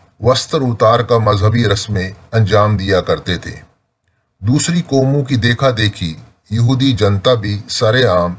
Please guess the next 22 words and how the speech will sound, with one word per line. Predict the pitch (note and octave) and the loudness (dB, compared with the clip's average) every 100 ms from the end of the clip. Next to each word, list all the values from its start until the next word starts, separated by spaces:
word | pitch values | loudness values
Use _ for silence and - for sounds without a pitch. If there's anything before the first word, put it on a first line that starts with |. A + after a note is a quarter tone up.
| - | -4
एक | A#2+ | -2
दूसरे | A2 G#2 G#2+ C3+ | -2 -2 -4 -4
के | B2+ A2+ | -4 -4
सामने | - F2+ F2+ F#2 F#2+ G2 | 0 -2 -2 -6 -8 -2
नंगा | G#2 B2+ B2 | 0 2 2
होकर | G#2+ G2 G2+ F#2+ | 2 0 -2 -2
नहाती | D#2 D#2+ - F#2+ | -2 -2 -4 -8
थी। | - - _ _ _ _ _ _ _ | -8 -18 _ _ _ _ _ _ _
तारीख | A2+ A2 D3 F3 | 2 2 2 -4
से | - D3+ | -4 -2
ही | C#3+ D3 | 0 0
पता | E3+ A#2+ A2 | 0 0 2
चलता | G#2+ G#2 F#2+ B2 G#2 | 0 0 0 0 0
है | F2 D#2+ - - | -2 -6 -14 -12
कि | A2 | -12
कदीम | - A2+ A#2 C#3 | -8 -4 0 0
ज़माने | A2 G2+ F#2+ B2 B2 | 0 0 2 2 0
में | G#2 F#2 F2+ - - | -2 -4 -6 -14 -10
बपतिस्मा | D#2+ G#2+ - B2+ B2+ B2 | -4 -4 -2 -4 0 0
लेने | G#2+ G2+ G2+ A#2+ | 2 0 0 0
के | G#2+ F#2+ | 0 -2
लिए | F2+ D#2+ | -2 -4